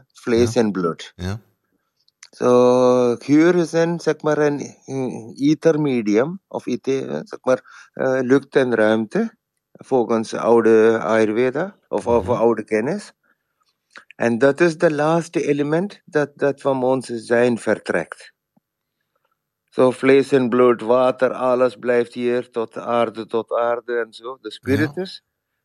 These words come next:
Speaker 1: Die gaat in de richting van, van, van, eh, space or ethe-, ether.
Speaker 2: Oké.
Speaker 1: En in mi-, middel om dat te, te, te, te, eh, zeg maar, fysiek levendig, eh, te link leggen, was de geur.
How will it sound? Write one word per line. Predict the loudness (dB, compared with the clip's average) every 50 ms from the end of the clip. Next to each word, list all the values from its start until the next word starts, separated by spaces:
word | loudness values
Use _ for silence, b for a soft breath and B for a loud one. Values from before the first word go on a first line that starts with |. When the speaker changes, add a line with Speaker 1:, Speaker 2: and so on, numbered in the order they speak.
| _
Speaker 1:
Die | _ -2 -2 -2 0
gaat | 0 0 0 0 0 -2
in | -2 0
de | 0 0
richting | 2 2 2 0 0 -4 -4 -4 -4 -6 -8
van, | -6 -4 -4 -4 -4 -6 -10 -14 _
van, | _ -4 -2 -2 -2 -4 -8 -6
van, | -4 -2 -2 -2 -2 -4 -6 -6 -6 -6
eh, | -8
space | -10 -12 -8 -2 0 0 2 0 -2 -4 -4 -2
or | 0 0 0 0 -4 -12
ethe-, | -10 -8 -8 -8 -6 -4 -4 -4 -4 -4
ether. | -6 -8 -10 -6 -4 -4 -4 -4 -4 -8 -12 -12 -12 -16 -20 _ _ _ _ _ _ _ _
Speaker 2:
Oké. | -10 -10 -10 -10 -10 -12 -12 -12 -12 -14 -18 _ _ _ _ _ _ _ _ _ _ _ _
Speaker 1:
En | _ -6 -4 -2 -2 -4 -6 -10 -16 -20
in | -6 -4 -2 0 0 0
mi-, | 2 2 2 2 2
middel | 0 2 2 2 2 2 2 2 0 0 0
om | 0 0 0 0 0 0
dat | 0 0 0 -2 -6 -14 _
te, | _ 0 2 2 2 2 0 0 -2 -2 -2
te, | 0 0 0 0
te, | 0 0 2 2 2 0 -2
te, | -4 -4 -2 0 -2 -2 -4 -4 -6
eh, | -8 -8 -8 -10 -12 -16 -14 -14 -14 -14
zeg | -14 -10 -8 -8 -4 0
maar, | 0 -2
fysiek | 0 -2 -4 -2 2 2 2 2 2
levendig, | 2 4 4 6 6 4 2 4 4 2 2 0 -2 -8 -20 b b b b b b b b _
eh, | 0 2 4 4
te | 2 2 2 2 2
link | 4 4 2 2 0 0
leggen, | 2 4 4 4 2 2 -2 -4 -4 -8 _
was | -8 -2 0 0 0 0 -2
de | -2 -2 -2 -2
geur. | -2 -2 -2 -2 -4 -6 -8 -14 -20